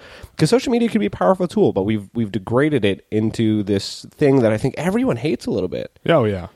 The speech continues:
Speaker 1: You know, I mean, it's like water cooler, but worse. Um,
Speaker 2: Mm-hmm.
Speaker 1: yeah, I
Speaker 2: Because
Speaker 1: think, I th-
Speaker 2: you can hide behind something instead of having to say it in person.
Speaker 1: Yeah, and, and, and it's just like, I, you scroll for ten minutes and not gain anything, and just end up hating everything.
Speaker 2: Pretty much.
Speaker 1: So I think, I think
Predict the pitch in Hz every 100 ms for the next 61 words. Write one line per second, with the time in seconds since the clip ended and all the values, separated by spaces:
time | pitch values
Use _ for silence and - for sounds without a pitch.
0 | - 117 120 160 123 131 131 147 110 107
1 | 113 131 180 - 135 120 110 101 90 107
2 | 143 - - - 101 104 101 92 107 101
3 | 98 - 165 117 117 127 113 104 - -
4 | - 113 113 107 107 101 98 101 101 101
5 | - 92 90 92 90 92 95 92 95 92
6 | 92 95 87 92 98 98 - 71 - 151
7 | 165 104 95 131 123 135 127 - 127 123
8 | - 180 156 - 117 - - - 147 123
9 | 127 131 123 - - 190 196 180 - 117
10 | 139 123 107 107 98 98 104 127 123 104
11 | 107 104 95 98 98 95 92 95 113 -
12 | - 98 98 92 98 101 - 52 - -
13 | - _ _ _ - 110 85 82 - -
14 | 123 110 185 170 107 - 165